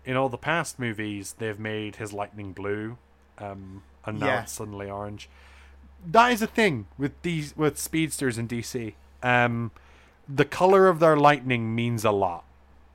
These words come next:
Speaker 1: Um, usually
Speaker 2: Yeah.
Speaker 1: it depicts how fast they are, what type of speed force they're connected to, 'cause there are multiple different forces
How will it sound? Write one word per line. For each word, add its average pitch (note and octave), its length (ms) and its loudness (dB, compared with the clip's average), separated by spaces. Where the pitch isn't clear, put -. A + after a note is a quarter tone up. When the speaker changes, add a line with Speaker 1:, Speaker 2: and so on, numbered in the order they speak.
Speaker 1:
Um, A2+ 600 4
usually C#3 340 4
Speaker 2:
Yeah. C#3 80 6
Speaker 1:
it B2+ 160 -2
depicts - 460 -2
how B2 160 2
fast - 480 2
they C#3+ 120 -2
are, C3+ 280 4
what C#3 140 2
type C#3 240 2
of A2 120 -4
speed C#3 420 -2
force C#3 380 -2
they're B2 180 0
connected A#2+ 600 -4
to, A#2+ 240 -2
'cause A2 180 -4
there A#2+ 140 2
are A2+ 80 0
multiple A2 460 -2
different G2+ 340 -10
forces G2 640 -10